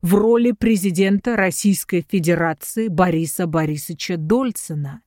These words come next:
"В чем дело, кум? Почему вы не хотите нанести контрольный удар в голову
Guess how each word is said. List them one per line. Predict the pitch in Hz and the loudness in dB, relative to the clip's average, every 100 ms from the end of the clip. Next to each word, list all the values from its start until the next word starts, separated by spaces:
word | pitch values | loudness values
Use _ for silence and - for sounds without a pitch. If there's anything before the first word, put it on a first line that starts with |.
| _ _ _ _ - | _ _ _ _ -20
"В | |
чем | - - 220 185 170 | -4 2 4 4 2
дело, | 160 262 262 170 147 | 2 2 2 0 -4
кум? | - 240 254 180 135 _ _ _ | 0 4 6 4 0 _ _ _
Почему | 240 226 - 226 269 | 4 4 4 6 6
вы | 220 262 | 4 4
не | 254 | 4
хотите | - 226 - 269 240 | 2 0 2 0 4
нанести | 233 226 226 214 - 269 | 4 6 4 2 2 0
контрольный | - 220 202 214 233 240 226 220 | 4 2 2 4 4 6 4 4
удар | 180 247 269 190 | 2 2 2 0
в | 165 | -2
голову | 165 208 233 233 262 | 2 4 4 0 -2